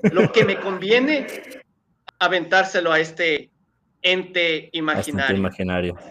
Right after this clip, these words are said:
Speaker 2: De hecho, mira,
Speaker 1: Armandowski,
Speaker 2: hay
Speaker 1: ¿algo que quieras concluir?
Speaker 2: Sí. Yo no soy un experto en existencialismo, pero sí voy a hacer esta cita,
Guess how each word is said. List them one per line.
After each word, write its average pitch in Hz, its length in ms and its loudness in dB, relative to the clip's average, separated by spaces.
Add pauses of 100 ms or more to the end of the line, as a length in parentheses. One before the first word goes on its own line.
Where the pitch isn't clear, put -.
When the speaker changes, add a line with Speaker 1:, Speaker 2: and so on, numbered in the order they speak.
(1080)
Speaker 2:
De 107 80 4
hecho, 127 240 8
mira, 120 220 10
Speaker 1:
Armandowski, 127 200 6
Speaker 2:
hay 131 260 4 (140)
Speaker 1:
¿algo 233 320 4
que 233 100 -8
quieras 226 360 -4
concluir? 226 640 -6 (800)
Speaker 2:
Sí. - 420 -4 (1120)
Yo 113 180 6
no 151 100 6
soy 131 280 6
un 135 120 4
experto 113 600 0
en 107 100 2
existencialismo, 90 1120 -6 (420)
pero 98 160 2
sí - 140 -6
voy 107 220 2
a 104 100 4
hacer 98 240 -2
esta 101 240 -2
cita, 98 400 -10